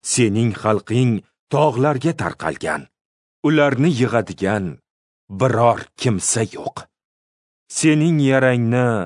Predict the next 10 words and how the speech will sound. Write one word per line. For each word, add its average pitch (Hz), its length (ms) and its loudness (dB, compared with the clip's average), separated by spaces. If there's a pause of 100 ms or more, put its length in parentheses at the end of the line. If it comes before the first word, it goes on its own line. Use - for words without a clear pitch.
(500)
davolab 101 840 0
bo'lmas. 85 680 -4 (800)
Jarohating 101 880 0 (840)
halokatlidir. 92 1160 0 (1600)
Bu 104 280 2
haqda 139 440 -2
xabar 131 420 0
topgan 113 640 0 (200)
hamma 117 540 0
odamlar 90 580 -4